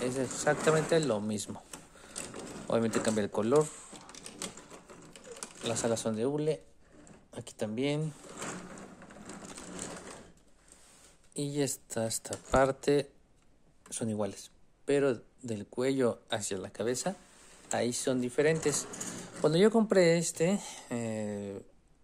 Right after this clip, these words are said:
lo compré en azul porque me gusta el azul y porque era de hielo y se me hacía algo más exótico y menos común. Por eso me gustó y escogí el azul sobre el rojo.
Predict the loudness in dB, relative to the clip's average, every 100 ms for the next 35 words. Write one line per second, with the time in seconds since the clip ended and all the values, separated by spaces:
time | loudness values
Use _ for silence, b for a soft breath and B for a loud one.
0 | _ _ _ -4 -2 0 0 0 0 0
1 | -2 -2 -6 -8 -6 -2 -2 2 4 2
2 | -2 -6 -2 0 2 0 0 -2 -4 -4
3 | -4 -4 -6 -8 -8 -4 -4 -4 -8 -6
4 | -6 -6 -6 -6 -6 -8 -2 0 -2 B
5 | B B B -8 2 4 4 2 -2 -2
6 | -6 -2 0 0 -2 -8 -4 -2 -2 -2
7 | -4 -4 -4 -6 -6 -10